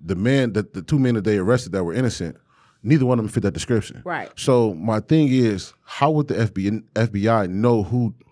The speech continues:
Speaker 1: how, how would the F B I have this description if they didn't know who did it, or if they didn't h-, hire or have that person do it?
Speaker 2: Correct.
Speaker 1: Because the only person that was caught at the scene was the one guy that was arrested.
Speaker 2: Right.
Speaker 1: And he never snitched.
Speaker 2: Not
Speaker 1: Until
Speaker 2: until,
Speaker 1: you, till
Speaker 2: yeah.
Speaker 1: late, two
Speaker 2: Right,
Speaker 1: years
Speaker 2: right,
Speaker 1: later.
Speaker 2: right. Okay.
Speaker 1: But it's on, it's on file.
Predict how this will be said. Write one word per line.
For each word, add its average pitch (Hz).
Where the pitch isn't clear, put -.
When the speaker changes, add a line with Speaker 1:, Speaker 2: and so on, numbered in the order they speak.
Speaker 1:
how, -
how 151
would 165
the 127
F 117
B 117
I 107
have 110
this 107
description 92
if 143
they 127
didn't 117
know 107
who 101
did 135
it, 104
or 104
if 101
they 113
didn't 98
h-, -
hire 107
or 90
have 117
that 104
person 98
do 139
it? -
Speaker 2:
Correct. 160
Speaker 1:
Because 120
the 110
only 127
person 127
that 113
was 135
caught 160
at 104
the -
scene 202
was 101
the 98
one 104
guy 101
that 98
was 85
arrested. 95
Speaker 2:
Right. 147
Speaker 1:
And 110
he 180
never 143
snitched. -
Speaker 2:
Not 170
Speaker 1:
Until -
Speaker 2:
until, 147
Speaker 1:
you, 143
till 156
Speaker 2:
yeah. 120
Speaker 1:
late, 131
two 143
Speaker 2:
Right, 123
Speaker 1:
years 117
Speaker 2:
right, 139
Speaker 1:
later. 120
Speaker 2:
right. 80
Okay. 143
Speaker 1:
But 123
it's 156
on, 117
it's 123
on 107
file. 117